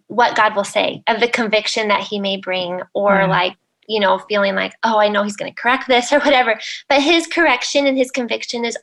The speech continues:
Speaker 1: always so tender and so just so kind. It's God's
Speaker 2: Yeah.
Speaker 1: kindness that leads us to repentance. And so
Speaker 2: Mm-hmm.
Speaker 1: whenever I've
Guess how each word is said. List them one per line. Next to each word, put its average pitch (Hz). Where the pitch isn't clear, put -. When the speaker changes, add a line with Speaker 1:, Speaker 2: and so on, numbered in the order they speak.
Speaker 1:
always 269
so 233
tender 220
and 226
so 220
just 254
so -
kind. 190
It's 233
God's 233
Speaker 2:
Yeah. 156
Speaker 1:
kindness 208
that 196
leads 185
us 190
to -
repentance. 185
And 233
so 233
Speaker 2:
Mm-hmm. 233
Speaker 1:
whenever 226
I've 214